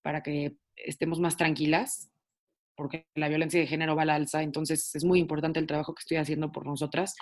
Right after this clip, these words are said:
Entonces, lucho todos los días por eso. Lamentablemente no depende de mí en su totalidad, ¿no? En el Congreso somos un equipo y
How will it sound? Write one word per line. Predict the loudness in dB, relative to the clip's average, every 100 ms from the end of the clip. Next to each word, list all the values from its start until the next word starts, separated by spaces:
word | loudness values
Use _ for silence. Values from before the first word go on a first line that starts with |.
| -14 -16 -20 -20 -20 _ -4
Entonces, | 2 4 6 6 6 4 0
lucho | 6 8 8 8
todos | 10 8
los | 8
días | 6 2
por | 2 2
eso. | 4 2 0 _ _ -20 -20 -20 _ 2
Lamentablemente | 6 8 10 10 10 8 8
no | 8
depende | 8 8 8
de | 8
mí | 8 6
en | 4
su | 2
totalidad, | 0 -2 0 4 2 2
¿no? | -2 -4 -4
En | -4 -2
el | -2
Congreso | -2 -2 0 0
somos | 0 0
un | 0
equipo | 2 0 2 4
y | 2 0